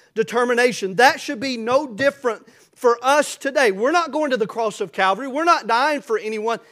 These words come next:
but we are living for the one who did die for us. We're living for Him because He's done everything for us, not so that we can be saved, but because we're already saved.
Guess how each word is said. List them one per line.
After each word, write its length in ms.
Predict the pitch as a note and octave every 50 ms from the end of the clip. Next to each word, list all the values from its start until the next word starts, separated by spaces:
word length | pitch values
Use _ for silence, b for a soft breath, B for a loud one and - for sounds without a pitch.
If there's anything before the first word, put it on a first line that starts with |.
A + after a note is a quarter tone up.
| b b b b
but 160 | C4 B3+ B3
we 140 | B3+ C#4+ C#4+
are 160 | C4+ B3+ B3
living 640 | A#3 B3 C#4 D#4 F4+ F#4 F#4 D4 B3+ C4+ B3 B3 A3
for 160 | - C4+ C4
the 100 | G#3+ B3
one 440 | B3 B3+ C#4+ E4 E4+ E4 D#4 C#4 B3
who 260 | G#3+ - - D4+ C#4+
did 400 | D4+ C#4 F4 F#4 F#4+ G4 D#4+ A3+
die 280 | A#3 C4 A3+ G#3+ G3+
for 260 | F#3+ - - A3+ G#3 F#3+
us. 180 | F3+ F3+ - b b b b b
We're 200 | - C4 C4+ C4+
living 680 | A3 G#3 A3 C4 D4+ F4+ F4+ F4+ D#4+ D#4+ C#4 C4 C4 B3
for 220 | - - B3 A#3+
Him 380 | A3+ G3 B3 E4 F4+ E4+ D#4+ C#4
because 340 | D4 C#4+ G#3+ - C#4+ C#4 -
He's 220 | C#4 C#4+ B3+ A3
done 360 | A3 F#3+ D#4 E4+ F#4+ G4 G4
everything 460 | F#4 D#4 C4 G#3 A3+ G#3 - A#3 A3 F3+
for 140 | - B3
us, 100 | G#3+ - B B B B B B
not 280 | A3 C4+ E4+ F#4+ E4+
so 160 | - - E4+
that 200 | E4 D4 C4 -
we 120 | G3+ A#3 G3
can 360 | - - A#3+ D#4+ F4+ F4+ F4
be 160 | D4+ C4 G#3+
saved, 440 | F3+ - - G3+ G#3 A3+ C4+ C4+ b b b b b b b b
but 200 | - G3 G3+ F#3+
because 360 | F3+ F#3+ - - G3+ G3+ F3
we're 220 | E3+ E3+ F3+ F3+ -
already 560 | F#3+ F3+ F#3 F3 E3+ F3 G3+ - - E4+ G3
saved. 720 | - - - - D3+ C3 A#2+ A#2 A2+ A2 G#2+ B2 _ _